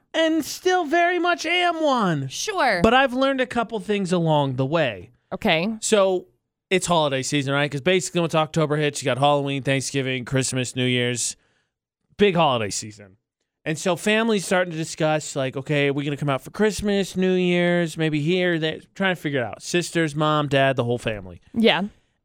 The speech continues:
Speaker 1: And, you know, when, uh, both of them were out here, I took my mom, uh, we drove through Logan Canyon. I took her to see, um, Bear Lake.
Speaker 2: Right.
Speaker 1: And then I didn't have the time to do it, but when my dad was out here, I took him up to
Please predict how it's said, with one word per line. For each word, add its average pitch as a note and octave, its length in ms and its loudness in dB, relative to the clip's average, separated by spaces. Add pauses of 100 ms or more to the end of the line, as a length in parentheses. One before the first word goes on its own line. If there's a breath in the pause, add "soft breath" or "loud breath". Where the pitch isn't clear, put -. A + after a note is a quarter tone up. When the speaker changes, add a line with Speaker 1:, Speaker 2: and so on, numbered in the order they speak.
Speaker 1:
And, E3+ 560 2 (520)
you G3 60 0
know, E3+ 200 4
when, F3 220 2
uh, E3 340 2
both A3 340 2
of G3+ 100 -2
them G3+ 140 0
were F3 80 2
out E3 140 0
here, D#3+ 140 2
I D#3 60 2
took F#3 220 -2
my D#3+ 100 4
mom, F#3+ 500 2 (140)
uh, D3+ 240 2
we D3 80 4
drove E3 280 2
through E3+ 220 0
Logan D#3+ 360 2
Canyon. C#3+ 340 4
I C#3 40 0
took D3+ 180 0
her D#3 80 2
to D3 60 4
see, C#3+ 580 2
um, A#2 600 -2 (380)
Bear D3 180 4
Lake. B2 420 -2 (200)
Speaker 2:
Right. B3+ 300 6
Speaker 1:
And D3+ 180 2
then D3+ 320 2
I D3+ 140 2
didn't F3 160 -2
have E3 140 0
the D#3 60 -2
time D#3+ 220 0
to D3+ 60 -2
do D#3+ 100 2
it, D3+ 40 -2
but C#3+ 100 -4
when C#3+ 120 -2
my C3+ 120 0
dad G3+ 260 4
was E3 140 2
out D#3+ 140 4
here, D3 140 2
I D3+ 60 4
took D3+ 220 -4
him D3 120 0
up C#3 180 0
to B2+ 600 0